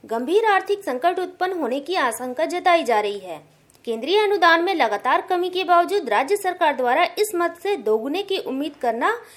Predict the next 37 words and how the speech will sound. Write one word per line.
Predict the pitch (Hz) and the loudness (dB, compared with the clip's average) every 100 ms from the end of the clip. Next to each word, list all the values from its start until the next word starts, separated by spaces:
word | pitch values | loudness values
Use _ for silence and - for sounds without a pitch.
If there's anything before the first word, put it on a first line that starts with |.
| _ - | _ -12
इसका | - 392 | -6 -4
मुख्य | 381 415 403 | -2 -2 -4
कारण | 370 262 247 381 | 0 2 2 2
बताया | 349 285 247 214 | 0 2 0 0
जा | 202 | -4
रहा | 180 190 185 | -4 -6 -10
है। | 170 151 _ _ _ _ _ - | -14 -20 _ _ _ _ _ -2
परीक्षा | 262 269 - 427 440 | -2 -2 -6 -2 -2
स्पेशल | 427 370 359 403 | -2 -4 -2 -2
ट्रेन | 330 285 302 | 0 0 0
के | 392 | -4
समय | 392 247 247 | -4 -4 -4
में | 294 370 | -4 0
परिवर्तन। | 370 349 285 226 196 175 - _ _ _ _ _ _ - | 0 0 0 0 -4 -8 -12 _ _ _ _ _ _ -2
परीक्षार्थियों | 233 240 - 233 233 359 440 | -2 -2 -4 -4 -2 -4 0
की | 415 | 0
सुविधा | 403 294 262 359 | 0 -2 0 0
को | 392 | 0
देखते | 330 233 226 359 | 2 2 2 -4
हुए | 359 381 | -2 0
रेल | 370 285 339 | 4 4 2
मंडल | 359 339 359 | -2 -2 -2
ने | 392 | -2
हटिया | 349 220 240 330 | -4 -8 -2 -2
से | 359 381 | 0 -2
गुरुवार | 277 247 311 370 359 | 0 0 2 2 2
को | 381 | 0
खुलने | 392 294 339 415 | -4 -4 0 2
वाली | 415 392 | 2 2
परीक्षा | 403 320 254 - 320 | 2 0 -2 -2 -2
स्पेशल | 320 254 247 262 | -2 -4 -4 -4
के | 262 349 | -4 -6
समय | 370 262 233 226 | -4 -6 -6 -4
में | 330 | -4
परिवर्तन | 381 381 381 381 277 233 | -2 0 0 0 0 -2
किया | 190 185 | -4 -6
है। | 175 185 | -4 -8